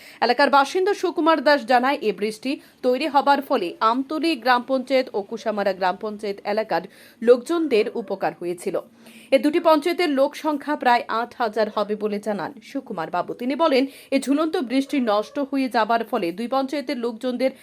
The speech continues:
আসা যাবার জন্য যেমন অসুবিধা হচ্ছে, তেমনি রোগীদের নিয়ে যেতে কষ্ট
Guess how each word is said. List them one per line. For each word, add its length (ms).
আসা 240
যাবার 440
জন্য 160
যেমন 200
অসুবিধা 460
হচ্ছে, 220
তেমনি 280
রোগীদের 440
নিয়ে 200
যেতে 160
কষ্ট 200